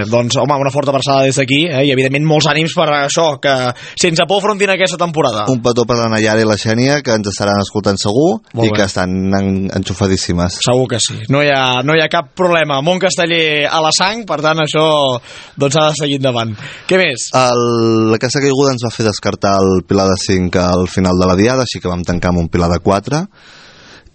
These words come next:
Speaker 2: I la següent diada que vam tenir va ser divendres sant, a Pineda, la inauguració del torneig de futbol Conmit, a Can Xauvet.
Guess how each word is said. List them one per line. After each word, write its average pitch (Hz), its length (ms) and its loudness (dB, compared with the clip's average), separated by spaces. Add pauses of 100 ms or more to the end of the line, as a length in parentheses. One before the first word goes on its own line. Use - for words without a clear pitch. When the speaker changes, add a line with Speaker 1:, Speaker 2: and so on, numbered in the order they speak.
Speaker 2:
I 131 800 2
la 127 80 0
següent 131 380 0 (100)
diada 135 160 2
que 131 80 -4
vam 127 160 0
tenir 165 220 0
va 143 100 -2
ser 110 140 -6
divendres 98 420 0
sant, 196 300 -2 (100)
a 104 160 -2
Pineda, 147 480 -2
la 113 80 -2
inauguració 101 560 0
del 101 400 0
torneig 98 320 0
de 95 160 -4
futbol 98 480 0
Conmit, 151 540 -2 (640)
a 95 800 2
Can 92 160 0
Xauvet. 131 480 0